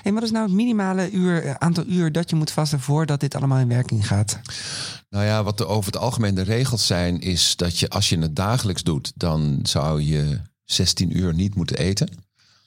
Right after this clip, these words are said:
Speaker 2: Dus dat betekent dat je na acht uur, ehm, eet je dan niet meer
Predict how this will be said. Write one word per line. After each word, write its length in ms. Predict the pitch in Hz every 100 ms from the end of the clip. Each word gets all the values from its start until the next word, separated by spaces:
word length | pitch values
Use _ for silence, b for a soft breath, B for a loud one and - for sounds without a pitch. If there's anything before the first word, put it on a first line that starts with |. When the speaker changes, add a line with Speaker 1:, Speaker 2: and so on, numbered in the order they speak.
| b _
Speaker 2:
Dus 140 | -
dat 120 | - 69
betekent 460 | 71 76 71 76
dat 200 | 71 71
je 340 | 78 71 69 -
na 160 | 76 65
acht 300 | 73 - -
uur, 280 | 80 73 69 - _ _ _ _ _ _ _ _ _ - -
ehm, 420 | 82 139 67 123 - - _
eet 280 | - 82
je 80 | 87
dan 140 | 80 78
niet 180 | 73
meer 320 | 69 76 67